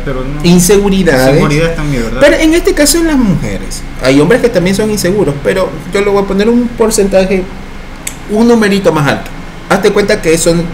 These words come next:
Speaker 2: cincuenta y cincuenta. Mm, ya, en este caso sería cincuenta y uno cuarenta y nueve.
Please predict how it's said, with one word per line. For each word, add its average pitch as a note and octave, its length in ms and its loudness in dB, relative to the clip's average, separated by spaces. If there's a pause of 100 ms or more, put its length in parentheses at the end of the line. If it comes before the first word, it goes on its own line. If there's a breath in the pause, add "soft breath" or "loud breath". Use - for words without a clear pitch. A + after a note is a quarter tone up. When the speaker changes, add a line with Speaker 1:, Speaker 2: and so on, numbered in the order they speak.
(840 loud breath)
Speaker 2:
cincuenta E3+ 1000 0
y G#3+ 80 2
cincuenta. F3+ 720 0
Mm, B2 880 -4
ya, A2 180 0
en A2+ 100 -4
este C3 220 -2
caso C#3+ 300 0
sería C#3+ 360 2
cincuenta C3 440 0
y C3+ 100 2
uno F#3 200 0
cuarenta E3 280 0
y C#3+ 60 2
nueve. A2+ 200 -4